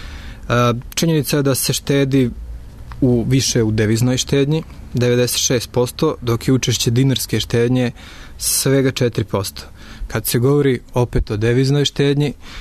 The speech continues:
izgleda da ljudi vol-, vole najviše da štede u evrima, pošto je štednja u evrima ukupno devedeset tri posto, a zatim je sledi štednja u američkim dolarima sa nekih tri koma tri posto, štednja u švajcarskim frantima je takođe oko tri posto,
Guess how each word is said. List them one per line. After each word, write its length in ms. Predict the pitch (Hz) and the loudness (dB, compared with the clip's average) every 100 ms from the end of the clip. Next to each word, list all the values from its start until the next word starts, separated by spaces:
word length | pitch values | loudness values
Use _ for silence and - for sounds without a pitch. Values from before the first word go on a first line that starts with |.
| - - - - | -16 -18 -10 -2
izgleda 340 | 120 139 135 | 2 4 4
da 120 | 127 | 4
ljudi 280 | 131 139 127 | 4 4 4
vol-, 260 | 127 135 135 | 2 2 2
vole 200 | 135 123 | 2 2
najviše 320 | 127 127 123 | 2 0 0
da 60 | 113 | 0
štede 400 | - 123 120 117 | 2 0 2 2
u 120 | 107 | 2
evrima, 380 | 110 120 139 147 - - - - - | 2 2 0 -2 -8 -18 -20 -20 -8
pošto 360 | - 117 - 127 | -2 -2 0 0
je 60 | |
štednja 640 | 117 - 127 127 131 113 113 139 | 0 0 0 2 2 2 0 2
u 180 | 120 | 4
evrima 360 | 123 120 120 117 | 4 2 2 2
ukupno 440 | 113 127 - 117 | 2 0 -2 -2
devedeset 680 | 107 110 110 117 120 - - | 0 2 2 2 0 -4 -8
tri 180 | - 135 | 0 0
posto, 520 | 135 151 143 - 147 139 - - - - - | 2 0 0 0 -2 -4 -12 -20 -20 -20 -6
a 240 | 123 123 117 | 0 2 2
zatim 540 | 131 123 123 - 127 120 | 0 0 0 0 0 2
je 80 | |
sledi 380 | 113 - 127 117 | 0 0 0 0
štednja 500 | - - 117 120 117 | -4 0 2 2 2
u 60 | 110 | 2
američkim 540 | 113 117 - - 104 | 2 2 -2 0 2
dolarima 460 | 110 131 135 127 120 | 4 4 2 2 0
sa 140 | - | 0
nekih 220 | 120 - | -2 -4
tri 200 | - 123 | -2 -2
koma 260 | - 110 107 | -2 -2 -4
tri 260 | - 131 123 | -2 -2 0
posto, 560 | - 127 - 135 120 - - | 0 -2 0 0 0 -2 -12
štednja 400 | - 127 123 117 | -4 0 2 0
u 40 | |
švajcarskim 580 | - 117 - 117 - 107 | 0 -2 -2 -6 -4 -4
frantima 500 | - 127 113 113 107 | -2 -2 0 0 -2
je 80 | 104 | -2
takođe 480 | - - 135 139 139 | -4 -2 0 2 0
oko 160 | - | -2
tri 200 | - 143 | -2 -2
posto, 480 | - 131 123 - | 0 0 0 -2